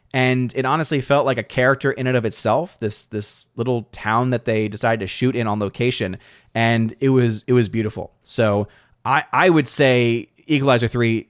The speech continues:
definitely worth your watch, definitely something that you, you should check out because it's, if for anything else, makes you wanna go to where they filmed this movie 'cause it was fantastic. Another honorable mention, this is gonna probably anger some people, right? Sound of Freedom. I wanted to put this film on my top ten.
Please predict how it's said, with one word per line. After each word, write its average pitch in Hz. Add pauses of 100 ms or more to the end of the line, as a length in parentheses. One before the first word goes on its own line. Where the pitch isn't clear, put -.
(120)
definitely 160
worth 123
your 113
watch, 107
definitely 135
something 107 (300)
that 107
you, 107
you 110
should 104
check 104
out 110
because 104
it's, -
if 131
for -
anything 165
else, 110 (320)
makes 123
you 120
wanna 113
go 110 (320)
to 120
where 107
they 104
filmed 101
this 95
movie 104
'cause 98
it 98
was 95
fantastic. 101 (340)
Another 180
honorable 190
mention, 196
this 180
is 180
gonna 175
probably 175
anger 175
some 170
people, 160
right? 135
Sound 175
of 165
Freedom. 156
I 113
wanted 156
to 160
put 156
this 151
film 156
on 131
my 135
top 135
ten. 139